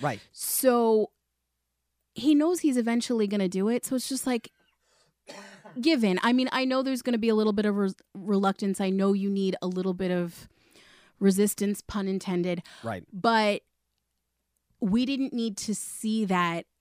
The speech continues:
Speaker 2: drag out or play out in full. And as far as, you know, the daily routine, to touch back on that, I think part of it was that they're trying to be like, "All right, he's still got it," you know,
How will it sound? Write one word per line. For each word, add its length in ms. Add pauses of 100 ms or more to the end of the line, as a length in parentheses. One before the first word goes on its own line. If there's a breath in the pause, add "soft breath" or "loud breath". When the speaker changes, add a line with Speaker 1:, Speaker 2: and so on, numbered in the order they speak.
(680)
Speaker 2:
drag 480
out 420
or 140
play 460
out 280
in 180
full. 440 (300 loud breath)
And 120
as 180
far 300
as, 380
you 160
know, 340 (240)
the 180
daily 360
routine, 500
to 100
touch 340
back 240
on 180
that, 260
I 600
think 140
part 240
of 120
it 160
was 220
that 280 (200)
they're 240
trying 320
to 60
be 180
like, 180
"All 80
right, 220
he's 180
still 240
got 240
it," 220 (580)
you 160
know, 300